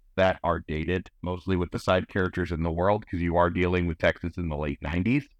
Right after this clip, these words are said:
So not quite as evolved in a lot of ways as we are now.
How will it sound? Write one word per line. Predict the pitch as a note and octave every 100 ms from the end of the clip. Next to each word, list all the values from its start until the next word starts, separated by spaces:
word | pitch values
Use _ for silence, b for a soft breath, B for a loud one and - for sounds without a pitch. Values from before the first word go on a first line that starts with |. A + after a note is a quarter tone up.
| _
So | - - E2+ D#2+ D#2+ - -
not | E2+ -
quite | - F2
as | E2 D#2+ - -
evolved | F#2 F2+ F2 G2+ A2+
in | A#2+
a | A#2+
lot | A#2+ A#2+
of |
ways | A#2+ B2 B2+ C3+
as | C3 A#2+
we | C3+
are | C3+ C3
now. | C3 C3 C#3